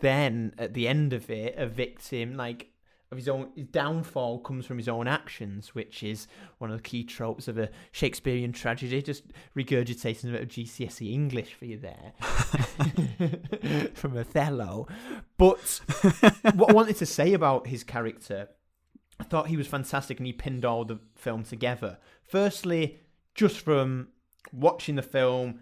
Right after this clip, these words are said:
Speaker 1: from the viewer's point of view, his character brought a lot of unexpected comedy to it. And this is what I loved about it from the initial scenes, the first twenty minutes.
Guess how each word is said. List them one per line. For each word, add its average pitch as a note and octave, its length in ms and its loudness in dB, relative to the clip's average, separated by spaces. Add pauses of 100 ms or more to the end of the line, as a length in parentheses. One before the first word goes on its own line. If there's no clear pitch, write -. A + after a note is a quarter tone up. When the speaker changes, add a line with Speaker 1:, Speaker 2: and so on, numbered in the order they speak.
(140)
Speaker 1:
from C#3 160 -8
the B2+ 80 -4
viewer's D#3 320 0
point B2 300 -8
of A2 100 -14
view, G#2+ 320 -8 (340)
his G#3 320 0
character G#3 600 -4
brought B2+ 320 -2
a - 20 -2
lot C3+ 100 -4
of C#3+ 60 -10
unexpected D3 580 -6
comedy D#3 380 0
to B2 260 -8
it. F2+ 200 -10 (160)
And E3+ 80 -6
this G3+ 100 -2
is G3+ 100 -2
what F3+ 140 2
I E3 40 2
loved E3 200 4
about A#2+ 460 -4
it F#2+ 260 -8 (720)
from D#3 160 -4
the C3+ 80 2
initial D3+ 360 0
scenes, A#2+ 380 -6
the C3 60 -4
first G3 260 -2
twenty E3+ 320 -2
minutes. C#3+ 360 -2